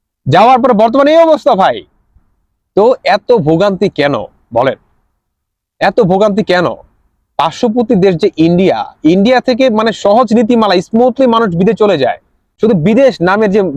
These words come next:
জিনিসটা, শুধু খালি মুখ দেন নেয়, যেতে দেরি নাই। আমাদের বাংলাদেশে সোনার হরিণের মতো এই বিদেশ হয়ে গেছে, হ্যাঁ? কেমনে যাবে মনে করেন বিদেশ? আপনারা এই ধরনের বাটপারি বন্ধ করেন, বুঝতে পারছেন?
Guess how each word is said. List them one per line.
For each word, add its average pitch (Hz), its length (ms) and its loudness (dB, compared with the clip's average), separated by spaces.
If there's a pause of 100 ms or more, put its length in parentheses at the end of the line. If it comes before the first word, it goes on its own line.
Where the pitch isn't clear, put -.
(100)
জিনিসটা, 190 420 0 (260)
শুধু 202 320 -2
খালি 233 200 -2 (160)
মুখ 185 140 2 (100)
দেন 208 160 0
নেয়, 131 280 -2 (300)
যেতে 165 300 0
দেরি 185 220 0
নাই। 117 180 -6 (560)
আমাদের 160 280 -2
বাংলাদেশে 208 560 0
সোনার 190 280 -2
হরিণের 175 360 0
মতো 151 160 -2
এই 127 140 -2
বিদেশ 139 200 0
হয়ে 120 180 -2
গেছে, - 180 -20 (840)
হ্যাঁ? 170 180 -2 (400)
কেমনে 302 340 2
যাবে 269 220 2
মনে 214 220 0
করেন 170 180 0
বিদেশ? 185 280 0 (880)
আপনারা 240 400 0
এই 254 120 2
ধরনের 254 320 2
বাটপারি 233 380 0
বন্ধ 220 280 2
করেন, 208 280 0 (640)
বুঝতে 156 200 -2
পারছেন? 262 360 2